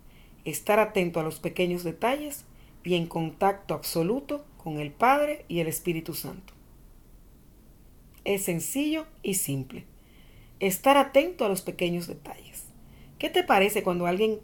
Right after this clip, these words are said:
que solo viste una vez se acuerda de tu nombre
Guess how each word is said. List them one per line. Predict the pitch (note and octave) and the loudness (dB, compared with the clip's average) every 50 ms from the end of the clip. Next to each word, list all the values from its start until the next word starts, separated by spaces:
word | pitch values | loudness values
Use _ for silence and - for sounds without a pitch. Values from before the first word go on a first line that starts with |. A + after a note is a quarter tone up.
| - - - | -10 -14 -12
que | - F#3 | -8 -8
solo | - - D4 D#4 D#4 C#4 | -6 -4 0 2 2 4
viste | - C#4+ D4 C4+ - - - F#3 - - | 4 4 2 0 -2 -2 -4 -4 -4 -2
una | - C#4+ D4+ D4 D4 - | 0 0 2 2 0 0
vez | D#4+ D#4 A#3 E3+ E3 - - - - - - - - - - | 0 0 0 0 -2 -6 -10 -12 -16 -20 -20 -20 -20 -18 -2
se | - - A#3+ | 4 6 6
acuerda | G#3+ A3 B3 B3 B3 A#3+ A#3 | 8 8 8 8 8 8 6
de | A3+ | 4
tu | A3 G#3 F#3 | 4 4 2
nombre | F3 D#3 D3 C#3+ C#3+ D#3+ F3 | 2 2 -2 -4 -6 -8 -10